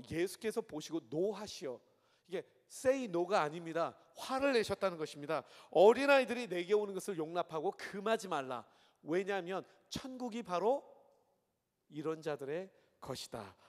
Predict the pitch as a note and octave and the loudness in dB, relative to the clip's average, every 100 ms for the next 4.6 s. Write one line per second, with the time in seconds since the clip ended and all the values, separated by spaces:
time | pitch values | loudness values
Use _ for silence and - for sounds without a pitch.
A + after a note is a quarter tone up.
0 | _ - F3 G#3 B3+ G3+ E3 G#3 G#3 - | _ 4 4 4 2 2 2 0 -4 0
1 | G3+ B3 A#3+ B3 F#3 D3+ F#3+ C#3+ - - | -2 -2 2 2 2 -2 -4 -4 -14 -6
2 | - G#3 B3 C4 B3+ G#3 A3+ A#3 C#3 - | 2 2 2 2 2 2 2 2 0 -10
3 | _ _ - F3 G#3+ G#3 G#3 G3+ B3 A#3+ | _ _ -8 -4 -4 -6 -8 -6 -6 -8
4 | _ - C#3 C3+ D#3 G3 | _ -16 -12 -8 -6 -8